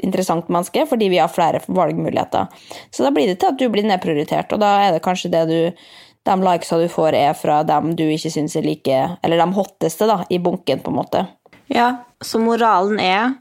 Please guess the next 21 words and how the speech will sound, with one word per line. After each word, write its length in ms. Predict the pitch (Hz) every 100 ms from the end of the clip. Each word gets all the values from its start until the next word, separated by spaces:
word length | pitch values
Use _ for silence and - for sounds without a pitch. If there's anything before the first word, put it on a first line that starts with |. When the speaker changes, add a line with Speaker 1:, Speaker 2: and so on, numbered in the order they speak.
| _ _ -
Speaker 2:
jenter 500 | 196 202 226 202 160
liker 400 | 185 214 - 170
jo 80 | 147
artige 460 | 202 - 156 147
gutter. 400 | 160 185 160 202 349 - - - - -
Speaker 1:
Ja, 300 | - 143 240 - _ _
og 100 | 254
det, 520 | 240 262 247 240 240 233
hvis 80 |
Speaker 2:
Og 20 | 220
jeg 80 |
Speaker 1:
ikke 80 | 220
Speaker 2:
tenk- 100 | 247 247 247
Speaker 1:
du 60 | 240
greier 180 | 247 233
å 40 |
vise 360 | 240 240 - 180
det 140 | 185
at 160 | 208 220
du 80 | 214
er 300 | 208 196 196